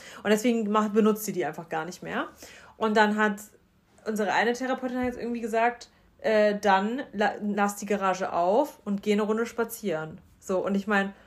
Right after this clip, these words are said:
dann meinte ich auch so, "Ja, aber ist ja wirklich dumm, weil dann können ja Sachen geklaut werden." So, das wird ja ke-, kein normaler Mensch irgendwie machen. Und die so, "Ja, aber normale Menschen haben auch keinen Zwang." Und das stimmt halt auch irgendwie so, ne? Das,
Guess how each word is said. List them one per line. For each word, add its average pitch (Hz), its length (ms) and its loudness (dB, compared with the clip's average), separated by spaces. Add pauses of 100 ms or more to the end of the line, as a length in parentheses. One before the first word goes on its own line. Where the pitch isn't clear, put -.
(120)
dann 208 120 0
meinte 208 200 4
ich 214 140 -2
auch 220 80 0
so, 220 100 -4
"Ja, 208 120 4
aber 196 100 -2
ist 202 140 -4
ja 190 120 -2
wirklich - 240 -8
dumm, 175 300 -4
weil 180 140 2
dann 185 120 -2
können 190 200 -4
ja 185 180 -4
Sachen 202 260 -4
geklaut 175 340 -4
werden." 175 220 -2
So, 170 60 -6
das 180 180 -2
wird - 80 -6
ja 196 80 2
ke-, - 280 -10
kein 240 200 0
normaler 254 340 6
Mensch 247 200 0
irgendwie 220 220 -2
machen. 240 260 -2
Und 190 100 -2
die 202 60 -2
so, 202 140 0
"Ja, 196 80 -2 (280)
aber 202 140 0
normale 202 320 6
Menschen 208 300 -2
haben 196 100 -2
auch 185 80 -6
keinen 180 180 -8
Zwang." 180 480 -4 (800)
Und 233 340 4 (200)
das 269 240 8
stimmt 294 300 2
halt 208 140 4
auch 214 180 4
irgendwie 202 340 0
so, 202 160 0
ne? 220 140 0
Das, 214 180 0